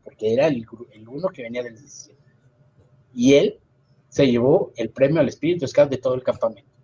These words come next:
Había cuarenta y tantos chicos, y muchos venían cinco o siete juntos en, en su, en sus equipos. Como, como Miguel el grupo diecisiete, él se llevó el espíritu scout de todo el campamento. ¿Por qué?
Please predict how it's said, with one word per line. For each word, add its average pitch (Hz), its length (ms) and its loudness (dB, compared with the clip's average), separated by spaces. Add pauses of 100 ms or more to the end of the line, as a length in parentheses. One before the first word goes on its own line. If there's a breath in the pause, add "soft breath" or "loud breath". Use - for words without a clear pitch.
(480)
Había 143 220 0
cuarenta 123 340 2
y 123 60 -4
tantos 147 320 -2
chicos, - 500 -8 (440)
y 165 120 0
muchos 180 340 4
venían 165 380 2 (180 loud breath)
cinco 180 440 2
o 165 40 2
siete 151 480 -4
juntos 151 440 -4
en, 117 140 -8
en 117 140 -12
su, 117 300 -12
en 117 80 -14
sus - 220 -16
equipos. - 460 -14 (1400)
Como, 175 540 2
como 160 260 0
Miguel 151 480 2 (280)
el 110 60 -12
grupo 131 240 -6
diecisiete, 160 600 -4 (480)
él 156 160 -2
se 165 120 2
llevó 147 160 0
el 156 80 -2
espíritu 143 360 -10
scout 143 220 0
de 135 80 -6
todo 143 160 -2
el 139 60 -4
campamento. 156 480 -8 (240)
¿Por 156 160 -2
qué? 262 380 2